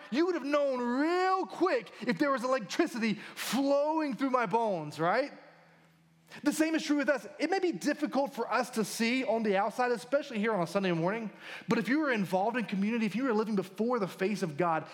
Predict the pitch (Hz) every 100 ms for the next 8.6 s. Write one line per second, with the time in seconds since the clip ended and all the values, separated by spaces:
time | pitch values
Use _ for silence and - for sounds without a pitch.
0 | 165 208 185 143 170 196 208 - - -
1 | 190 190 165 143 - - 208 302 277 269
2 | 254 240 220 254 233 185 214 247 262 233
3 | 208 214 190 180 214 220 175 - 202 226
4 | 262 226 196 175 233 214 - 226 190 -
5 | - - - - 240 254 269 254 196 208
6 | 240 220 175 139 - - - 202 262 240
7 | 233 247 190 - - - - 254 269 254
8 | 320 240 - 214 214 208